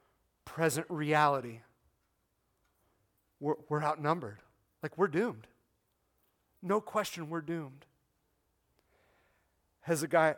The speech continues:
Hezekiah takes that letter. He doesn't run to his council.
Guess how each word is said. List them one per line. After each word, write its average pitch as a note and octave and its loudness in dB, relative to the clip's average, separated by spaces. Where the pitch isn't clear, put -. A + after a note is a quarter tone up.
Hezekiah E3 2
takes - -2
that D#3+ 0
letter. D3+ 0
He - -6
doesn't G3+ 8
run F3 6
to E3+ -4
his E3 -2
council. C3+ -8